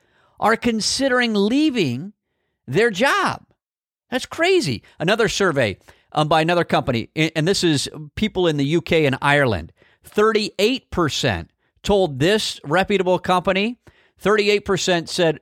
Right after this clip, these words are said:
"Yeah, I plan to quit in the next six months to a year. I'm planning right now. I've got, I've, I've got it on my mind to leave this company in the next six to twelve months." Stunning numbers. We just haven't seen, no one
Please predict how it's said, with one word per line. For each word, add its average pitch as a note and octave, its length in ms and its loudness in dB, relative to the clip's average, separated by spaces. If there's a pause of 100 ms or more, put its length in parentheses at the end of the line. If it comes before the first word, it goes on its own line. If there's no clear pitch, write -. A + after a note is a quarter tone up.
"Yeah, D#3+ 520 0
I C3 80 4
plan F#3 320 -2
to D3+ 80 -2
quit E3 360 -2
in C#3+ 120 -2
the C#3 80 -2
next C#3 240 -4
six - 240 -4
months C3 280 -2
to C3 140 -4
a A2+ 40 0
year. F#2+ 320 -6 (520)
I'm E3 220 0
planning A#3+ 560 -2
right A#3 180 2
now. F#3 160 2
I've D3 200 0
got, A3 340 2
I've, F3+ 280 -6
I've D3+ 160 0
got G#3 180 2
it - 60 0
on B3 60 -2
my A#3+ 120 0
mind E3 340 -2
to E3 100 0
leave F3 600 0
this D#3+ 200 0
company C3 540 -4 (320)
in D3+ 80 -4
the D#3+ 40 -10
next D#3+ 200 -4
six - 240 0
to E3+ 100 -4
twelve D3+ 300 0
months." A2 360 -2 (340)
Stunning G3+ 540 -2
numbers. C#3 300 -2
We F#3+ 100 0
just G#3 160 -2
haven't D3 300 -2
seen, E3+ 320 -4
no F3+ 180 4
one A2 320 0